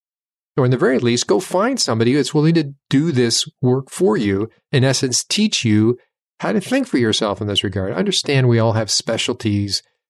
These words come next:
I get that. That's why you get to a plumber, an electrician. I don't know about all that stuff, nor am I gonna screw around with it. I wanna spend my time doing something else. But in terms of medicine,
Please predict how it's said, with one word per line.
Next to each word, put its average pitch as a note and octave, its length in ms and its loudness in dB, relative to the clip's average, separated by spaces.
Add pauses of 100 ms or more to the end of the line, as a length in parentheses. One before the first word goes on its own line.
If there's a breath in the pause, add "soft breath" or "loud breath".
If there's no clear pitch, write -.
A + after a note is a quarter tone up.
(340)
I B2 100 -2
get C3 280 0
that. F#2 320 -6
That's F#2 220 -6
why G#2 140 0
you A2 80 0
get A#2 180 -4
to C3+ 120 2
a D3+ 80 0
plumber, F#3 400 0
an G2 60 -2
electrician. B2 520 -2
I G2+ 80 -2
don't D#3+ 160 -2
know B3 140 4
about B2+ 220 0
all G#2 140 0
that G2 80 -2
stuff, F#2+ 260 -2
nor D#3 140 2
am F#3 80 2
I D#3+ 80 2
gonna F3 180 0
screw G#3 280 0
around D#3+ 220 4
with A2 100 2
it. F2 100 -6
I G2+ 40 -4
wanna B2 180 0
spend C3 200 -2
my B2 100 -2
time B2 200 0
doing A2+ 220 2
something A2 280 -2
else. F#2+ 300 -8 (1040)
But D3 160 0
in D3 60 -6
terms F#3 260 0
of D3+ 80 2
medicine, A#2+ 540 2